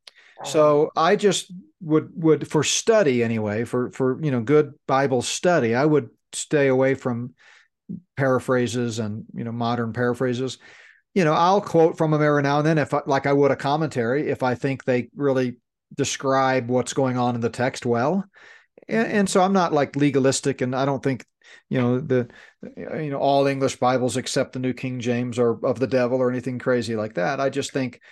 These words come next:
Speaker 2: for study, I, I'd rather know what the text says, and then I'll, you know, work it out through,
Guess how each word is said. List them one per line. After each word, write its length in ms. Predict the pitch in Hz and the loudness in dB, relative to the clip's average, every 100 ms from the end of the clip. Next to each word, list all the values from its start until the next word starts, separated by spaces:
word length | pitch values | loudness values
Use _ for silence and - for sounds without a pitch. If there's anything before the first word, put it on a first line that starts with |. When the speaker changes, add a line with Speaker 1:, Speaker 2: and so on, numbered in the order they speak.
| - - _ | -20 -20 _
Speaker 2:
for 120 | 135 | -6
study, 520 | 127 - 180 196 135 | -4 0 2 4 4
I, 220 | 135 147 147 | 2 2 2
I'd 60 | |
rather 280 | 151 156 147 | 2 4 2
know 160 | 143 147 | 2 2
what 180 | 147 | 0
the 80 | 147 | -2
text 360 | 139 143 143 - | -2 -4 -2 -2
says, 640 | 165 139 107 135 147 - _ _ _ _ _ _ _ | 2 2 0 -4 -8 -12 _ _ _ _ _ _ _
and 140 | 160 | -6
then 120 | 165 160 | -2 0
I'll, 340 | 156 156 - _ _ _ | 2 0 -4 _ _ _
you 140 | - | -8
know, 80 | 165 | -4
work 240 | 143 151 160 | -2 0 2
it 80 | |
out 280 | 147 143 151 | 2 2 0
through, 260 | 147 143 | -4 -4